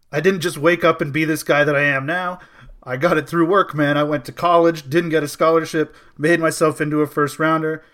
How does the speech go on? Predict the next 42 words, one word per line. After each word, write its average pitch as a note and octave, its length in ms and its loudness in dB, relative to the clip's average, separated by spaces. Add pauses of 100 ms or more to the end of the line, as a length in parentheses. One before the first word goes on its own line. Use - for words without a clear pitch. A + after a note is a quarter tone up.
(440)
How D#3+ 200 0
I F#3 60 6
made F3 180 2
myself F3 320 2
into E3 140 0
a E3 60 0
first E3 220 0
rounder D#3 300 2
is C#3+ 100 -2
I D3+ 80 2
brought D3+ 220 2
intensity D3+ 580 -2
every C#3+ 200 -2
day C#3 260 -2
and C3+ 140 -10
a B2+ 40 -10
steadiness E3 580 0
that C#3 120 -10
someone D3 320 -2
can C#3 160 -12
count D#3+ 320 -2
on. C3 320 -4 (300)
Professional C#3+ 500 -2
age, D3 340 0
uh, C#3+ 140 -4
organizations C#3+ 580 -4
saw E3 300 -2
it, D#3 80 -8 (140)
and C3+ 80 -6
it C3 60 -10
made D3+ 180 -2
me D3 80 -4
bypass D3+ 600 -4
a E3 60 -4
lot C#3+ 160 0
of B2+ 80 -8
people D3 220 -6
because C3+ 320 -6
of C3 260 -14
what C3+ 220 -8
they C3+ 100 -8
saw. A#2+ 540 -2